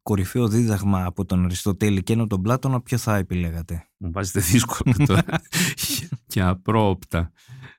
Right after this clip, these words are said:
Speaker 2: Απ' τον Πλάτωνα εγώ κρατάω την, ε, δυνατότητά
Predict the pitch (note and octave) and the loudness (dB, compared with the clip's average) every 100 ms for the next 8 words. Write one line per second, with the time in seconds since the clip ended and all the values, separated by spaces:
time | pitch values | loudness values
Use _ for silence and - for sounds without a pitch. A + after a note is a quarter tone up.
0 | _ G2 A2 G2 - G#2 F#2 G#2 D3 F3 | _ -4 -2 -4 -4 -4 -2 0 2 0
1 | F3+ E3 D3+ C3+ B2+ E3 D3+ C3 A#2+ - | 0 -2 0 0 0 -2 -2 -4 -4 -4
2 | D3 D#3 D#3 C3+ - - A#2+ A#2+ A#2 A2+ | -2 0 0 -4 -6 -2 0 2 0 0
3 | A2 G#2+ G#2 G#2 - G1+ G1+ F#2+ - _ | -2 -2 -2 -2 -4 -6 -6 -10 -12 _
4 | - - _ _ F#2+ G2+ G2 F2+ F2 - | -20 -20 _ _ -2 0 2 2 0 0
5 | C3+ B2+ A2+ F2+ - F#2+ F#2 | 0 2 0 0 -2 0 0